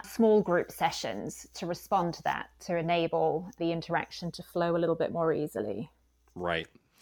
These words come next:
Speaker 2: I mean, bottom line, look, if you've been accepted <laughs> into a highly ranked, highly desirable M B A experience, and even if it's gonna be completely online in the beginning,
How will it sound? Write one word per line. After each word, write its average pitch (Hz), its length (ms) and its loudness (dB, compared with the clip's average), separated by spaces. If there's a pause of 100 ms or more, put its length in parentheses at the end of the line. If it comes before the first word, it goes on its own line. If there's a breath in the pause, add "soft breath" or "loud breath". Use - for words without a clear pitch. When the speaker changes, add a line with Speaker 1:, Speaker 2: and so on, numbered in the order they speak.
(260 loud breath)
Speaker 2:
I 214 60 -2
mean, 170 240 6
bottom 165 360 4
line, 117 360 2
look, 92 300 -2 (180)
if 104 260 -10
you've 165 340 -10
been 147 180 -6
accepted - 760 -8 (140)
<laughs> - 580 -16
into 107 400 -2
a 95 100 -4
highly 117 400 -4
ranked, 98 640 -8 (320)
highly 120 380 -8
desirable 92 880 -6 (460)
M 117 180 -6
B 110 200 -2
A 101 120 0
experience, - 760 -10 (420)
and 120 180 -2
even 196 340 2
if 175 180 0
it's - 200 -8
gonna 143 320 -2
be 131 280 -4
completely 160 680 -4
online 120 500 -2
in 101 100 -4
the 95 80 -4
beginning, 87 520 -4